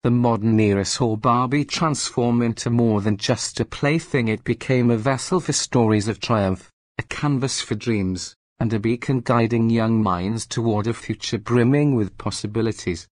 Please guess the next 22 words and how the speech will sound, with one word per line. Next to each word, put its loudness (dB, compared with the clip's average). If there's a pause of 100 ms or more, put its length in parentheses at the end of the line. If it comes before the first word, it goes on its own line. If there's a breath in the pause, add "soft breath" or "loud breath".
(120)
Barbie's 2
transformation 0
into -2
an 0
empowering 0
force -2
demonstrated -2
that -2
its -4
legacy 0
was -2
not 0
confined 0 (100)
to -6
the -2
realms 2
of -4
playrooms 0
but 0
extended 0
far 0
beyond, 4